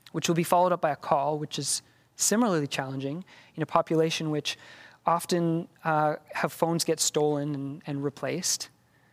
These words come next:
And then you'll get bumped from the list if you don't respond.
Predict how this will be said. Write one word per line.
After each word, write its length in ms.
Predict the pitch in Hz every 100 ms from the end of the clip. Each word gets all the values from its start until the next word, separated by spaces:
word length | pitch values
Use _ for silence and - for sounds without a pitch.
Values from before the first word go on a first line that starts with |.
| _ _ _ _ _ _ _ _ _ _ _ _
And 140 | 160 160
then 100 | 202
you'll 100 | 226
get 220 | 214 151
bumped 220 | 165 170
from 120 | 170
the 100 | 151
list 500 | 143 147 147 - - - _ -
if 120 | -
you 80 | 160
don't 100 | 139
respond. 480 | 143 - 196 160